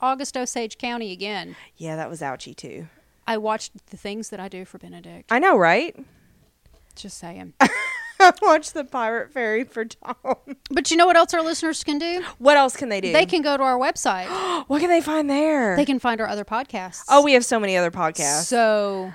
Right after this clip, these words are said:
Speaker 1: so many.
Speaker 2: Uh, we actually are, we are currently casting for, uh, Agents of shield.
Speaker 1: Yep.
Speaker 2: Uh, Gotham.
Speaker 1: Mm-hmm.
Speaker 2: We just finished up, uh, season two of Agent Carter.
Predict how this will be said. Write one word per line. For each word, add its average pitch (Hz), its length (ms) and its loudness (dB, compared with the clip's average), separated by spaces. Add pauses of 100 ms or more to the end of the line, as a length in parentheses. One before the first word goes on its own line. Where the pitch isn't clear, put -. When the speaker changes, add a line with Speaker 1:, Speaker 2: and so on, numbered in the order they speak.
(100)
Speaker 1:
so - 320 -10
many. 170 220 -12
Speaker 2:
Uh, 262 340 10
we 277 320 -4
actually 285 540 0
are, 240 580 2
we 220 180 -2
are 214 80 0
currently 349 500 -4
casting 247 580 -4
for, 202 640 -2
uh, 185 260 -2
Agents 226 320 -8
of 311 80 -12
shield. 190 560 -4
Speaker 1:
Yep. 190 200 -8 (500)
Speaker 2:
Uh, 196 200 4
Gotham. 185 560 -2 (520)
Speaker 1:
Mm-hmm. 180 800 -8
Speaker 2:
We 220 280 -6
just 226 300 -2
finished 269 360 -4 (140)
up, 247 360 4 (100)
uh, 220 240 2
season 247 360 -8
two 254 300 -6
of 226 80 -2
Agent 226 260 -2
Carter. 202 580 0